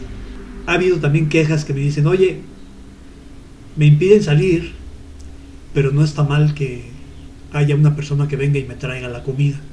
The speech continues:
Bueno, es que, eh, entendamos que en la medida de que la gran mayoría de la gente no salga,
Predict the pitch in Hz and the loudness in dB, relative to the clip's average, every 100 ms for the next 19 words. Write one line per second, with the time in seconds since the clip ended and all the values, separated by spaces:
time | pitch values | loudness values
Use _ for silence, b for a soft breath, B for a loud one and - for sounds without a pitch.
0 | - - - - - - - - - - | -20 -20 -20 -20 -20 -20 -20 -20 -18 -10
1 | 143 147 151 143 - 120 - - 139 135 | -4 2 4 2 0 -8 -10 -8 -6 -6
2 | - B B B B - 147 - 143 151 | -10 B B B B -10 -10 -4 -2 0
3 | 143 156 156 147 147 - - - - - | 0 2 6 6 4 -2 -12 -16 -18 -18
4 | - 147 127 123 127 123 139 147 135 - | -16 -10 -10 -8 -10 -4 -2 0 -2 -6
5 | 123 120 - 135 139 139 139 123 120 131 | -12 -12 -6 -2 0 0 -2 -6 -10 -10
6 | 131 123 - 131 139 117 B B B - | -8 -10 -10 -10 -10 -14 B B B -12
7 | 123 131 156 - 139 127 131 | -8 0 0 0 -6 -6 -8